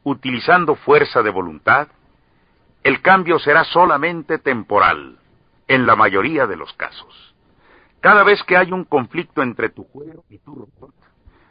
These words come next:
hay una mayor posibilidad de que el robot gane,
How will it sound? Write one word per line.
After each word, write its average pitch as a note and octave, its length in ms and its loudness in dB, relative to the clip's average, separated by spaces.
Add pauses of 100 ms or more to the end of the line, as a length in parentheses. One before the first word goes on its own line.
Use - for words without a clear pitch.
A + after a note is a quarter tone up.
(120)
hay E3+ 180 2
una E3+ 160 2
mayor D3 420 4
posibilidad A#2 680 -2
de D3 120 -2
que C3+ 100 -4
el A#2 100 0
robot A2 420 -2
gane, A2 440 -4